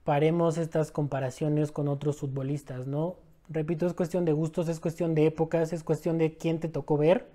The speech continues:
es cuestión del equipo que apoyes, cuestión de tu nacionalidad. Entonces siempre se van a dar comparaciones. Y ya hablando de gustos, en mi opinión creo que Ronaldinho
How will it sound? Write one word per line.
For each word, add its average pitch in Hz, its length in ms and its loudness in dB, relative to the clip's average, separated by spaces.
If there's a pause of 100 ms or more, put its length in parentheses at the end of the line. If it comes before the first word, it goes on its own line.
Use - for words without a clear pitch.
(140)
es 185 100 -4
cuestión 185 380 2
del 175 140 6
equipo 165 380 0
que 160 100 2
apoyes, 180 880 2
cuestión 160 320 -2
de 170 80 0
tu 160 120 -2
nacionalidad. 143 800 0 (400)
Entonces 180 360 -2
siempre 226 280 4
se 180 100 2
van 170 160 0
a 165 60 2
dar 160 240 4
comparaciones. 143 800 -2 (120)
Y 196 160 0
ya 220 120 8
hablando 240 340 6
de 170 80 6
gustos, 165 480 0 (500)
en 175 180 0
mi 208 120 6
opinión 208 440 4
creo 185 220 2
que 196 120 4
Ronaldinho 170 840 2